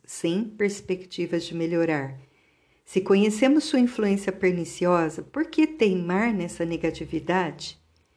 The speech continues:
Se a melancolia nos traz aborrecimentos pelas experiências, se o ódio nos faz sofrer e a violência desequilibra nossas emoções mais elevadas, por que insistir?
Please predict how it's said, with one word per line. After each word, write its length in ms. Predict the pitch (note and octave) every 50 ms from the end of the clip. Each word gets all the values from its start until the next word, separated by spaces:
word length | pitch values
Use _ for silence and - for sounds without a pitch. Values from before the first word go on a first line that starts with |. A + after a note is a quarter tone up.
| _ _ _ _ _ _ _
Se 140 | - A#3+
a 20 | A#3+
melancolia 640 | A#3+ B3 B3+ C4+ C#4+ C#4 C#4+ C#4+ C4 C4 C#4+ D4
nos 220 | D4 D4 C#4 C#4 -
traz 260 | - A#3 G#3+ G#3 G3+
aborrecimentos 920 | G3 G3+ F#3+ F#3 F3+ F#3 F3+ F3+ - D#3+ D#3+ E3+ F3+ F3 E3+ D#3+ E3 -
pelas 360 | - - F3 E3+ E3+ E3 E3
experiências, 1000 | E3+ D#3+ - - - D#3+ D#3 D#3 D#3+ E3 F3 E3+ D#3 D3+ - - D#3 C3+ - - - _ _ _ _ _ _
se 180 | - - G#3+
o 100 | G#3+ G3
ódio 480 | G3 G3+ G#3+ A3 G#3+ F#3 - - E3 D#3+
nos 220 | D#3 D#3 D#3+ -
faz 180 | - F3+ F3 F3
sofrer 600 | - - E3 - - - F3+ F3 F3+ F3+ F3 D#3+
e 120 | D3+ D#3+
a 40 | D#3+
violência 560 | D#3 D#3+ F3 F3 E3+ E3 E3+ F#3 F#3 - -
desequilibra 840 | E3+ E3 E3 E3 - F3 - - E3 D#3 D#3+ G3 A#3 A#3 A3 F#3+ F3 D#3+
nossas 420 | D#3 D#3 D#3 D#3 - D#3 D3+ -
emoções 640 | D#3 D#3 D#3 D3+ D3+ - - E3+ E3+ D#3+ D#3+ D#3 - - - - _ _ _ _
mais 360 | E3 F3+ G3+ A#3 B3 A#3 -
elevadas, 800 | F3+ E3+ E3 D#3 D#3 F3 F3+ F#3+ F3+ E3+ D#3+ - D3+ D3+ - - - _ _ _ _ _ _ _
por 180 | _ C#4 C#4+ D4
que 180 | D4 - C4
insistir? 960 | C4 C4 C4 A#3+ - - - F3+ F3+ - - - - G#3+ G#3 F#3+ D#3+ C#3+ C#3